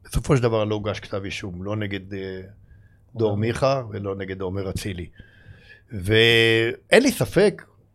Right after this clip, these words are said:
Speaker 1: שהם מצטערים על מה
Speaker 2: ברור.
Speaker 1: שקרה. זה, זה, הם היו הנפג-, הם נפגעו, הם
Speaker 2: קשה.
Speaker 1: הנפגעים הראשיים. אני לא אומר שבצד השני, שמע, יש לי בת ויש לי נכדות,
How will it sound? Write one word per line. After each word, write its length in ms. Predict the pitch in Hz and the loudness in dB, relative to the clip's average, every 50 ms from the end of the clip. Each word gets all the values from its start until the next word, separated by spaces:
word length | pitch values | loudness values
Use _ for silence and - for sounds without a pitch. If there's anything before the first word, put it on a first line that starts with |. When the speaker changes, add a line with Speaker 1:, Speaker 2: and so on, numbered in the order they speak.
| _ _ _ _ - - | _ _ _ _ -14 -8
Speaker 1:
שהם 220 | - - 120 110 | -2 0 0 0
מצטערים 560 | 113 107 - - - 117 101 98 113 123 117 | 0 -2 -2 -2 0 0 0 2 0 0 0
על 60 | 110 98 | -2 -2
מה 20 | |
Speaker 2:
ברור. 100 | 95 95 | -4 -6
Speaker 1:
שקרה. 520 | - - - - 151 156 95 85 85 87 90 87 | -6 -6 -6 -4 -2 -4 -4 -4 -6 -10 -10 -6
זה, 200 | 95 107 104 104 98 | -2 -2 0 0 0
זה, 280 | 95 104 110 120 117 117 - | -2 -2 0 0 -2 4 6
הם 180 | 151 165 196 226 | 8 8 8 8
היו 220 | 214 208 214 220 | 8 8 8 8
הנפג-, 300 | 214 202 180 147 131 - | 6 4 2 0 2 6
הם 200 | 165 175 214 233 | 8 8 8 8
נפגעו, 720 | 233 220 170 147 165 165 175 185 180 175 165 151 143 120 104 - - - | 6 2 4 6 6 8 8 8 8 8 6 4 4 2 0 -10 -4 2
הם 80 | - 170 | 2 4
Speaker 2:
קשה. 80 | 185 185 170 139 | 6 6 6 6
Speaker 1:
הנפגעים 420 | 131 - 139 139 139 147 160 151 | 6 8 6 6 6 6 4 2
הראשיים. 580 | 139 123 117 104 - - 123 110 104 95 98 104 | 2 2 2 0 -2 -2 -2 -2 -2 -2 -2 -2
אני 140 | 120 135 | -2 4
לא 120 | 151 170 - | 8 8 8
אומר 200 | 170 165 160 139 | 10 8 6 6
שבצד 420 | - - 135 123 - 143 135 131 | 6 2 0 2 4 4 4 4
השני, 460 | 123 - - 131 127 131 131 131 120 107 - - - - - - - - | 2 0 0 -2 0 0 2 0 0 -2 -4 -10 -16 -18 -18 -20 -18 -12
שמע, 420 | - - 139 135 127 120 113 113 113 107 113 | -2 2 4 6 6 6 6 4 2 -2 -4
יש 260 | 117 123 123 113 - - | -2 0 0 0 0 0
לי 320 | 123 120 120 117 117 113 113 113 113 113 110 107 110 110 113 110 110 | 0 2 2 2 2 2 0 0 0 -2 -2 -4 -4 -4 -6 -6 -4
בת 320 | 107 104 117 117 117 110 - | 2 6 8 8 8 6 4
ויש 200 | - 117 104 - | 2 2 2 2
לי 100 | 127 117 | 0 0
נכדות, 560 | 113 113 107 - - - 135 123 120 113 - | 2 2 2 2 2 2 4 4 2 2 -2